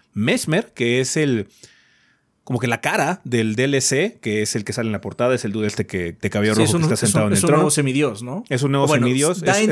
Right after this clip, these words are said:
Speaker 2: entender que es un nuevo semidios.
Speaker 1: es un nuevo semidios, es uno de los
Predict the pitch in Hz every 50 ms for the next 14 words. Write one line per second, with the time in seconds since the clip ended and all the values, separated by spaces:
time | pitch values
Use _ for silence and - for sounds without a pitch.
0 | 127 190 180 165 147 147 143 135 131 113 135 131 - - - 131 127 127 117 110
1 | - - 110 98 - 151 139 170 160 165 165 165 - 160 156 156 156 165 170 151
2 | 156 135 - 160 156 151 139 120 110 - - -